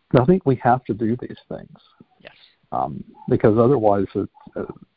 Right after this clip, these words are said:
Speaker 1: uh, I don't know what the, there is no option B.
Speaker 2: Mm-hmm.
Speaker 1: You, you really have to do these things.
Speaker 2: Yeah, it's, it's not acceptable to have a system that just allows, like, millions of people to all of a sudden be homeless or not be able to put on,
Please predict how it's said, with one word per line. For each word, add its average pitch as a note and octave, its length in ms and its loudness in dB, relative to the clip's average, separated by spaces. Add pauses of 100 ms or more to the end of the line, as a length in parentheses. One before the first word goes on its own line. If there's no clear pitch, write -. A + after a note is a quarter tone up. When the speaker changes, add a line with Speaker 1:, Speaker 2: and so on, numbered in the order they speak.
(320)
Speaker 1:
uh, A2 180 -4
I A2 120 2
don't A#2+ 200 2
know A#2 140 2
what A#2 180 0
the, G#2 180 -4
there A2+ 220 2
is C3 120 2
no A2 140 -4
option G#2+ 400 -4
B. - 180 -4 (500)
Speaker 2:
Mm-hmm. - 100 -6
Speaker 1:
You, A2 220 -8
you G#2+ 80 -4
really A#2+ 460 0 (360)
have A#2+ 280 0
to G2 100 0
do A2+ 220 0
these - 180 -6 (100)
things. - 220 -14 (380)
Speaker 2:
Yeah, D#3+ 180 -14
it's, - 280 -14
it's - 200 -18
not B2+ 140 -10
acceptable A2+ 540 -16
to A2+ 80 -12
have A2 200 -12
a A2 60 -12
system A2 520 -18
that G#2 240 -12
just - 220 -16
allows, G#2 500 -6 (840)
like, - 180 -8 (380)
millions A#2+ 520 -6
of B2 100 -14
people B2+ 260 -6
to - 80 0
all A#2+ 180 0
of A#2 60 -8
a A#2+ 60 -8
sudden A#2+ 360 -6
be A#2 160 -4
homeless A#2+ 760 -6
or G#2+ 380 -2
not A2+ 280 -4
be A2+ 140 -10
able A2+ 120 -10
to A#2 80 -12
put - 160 -8
on, A2+ 160 -2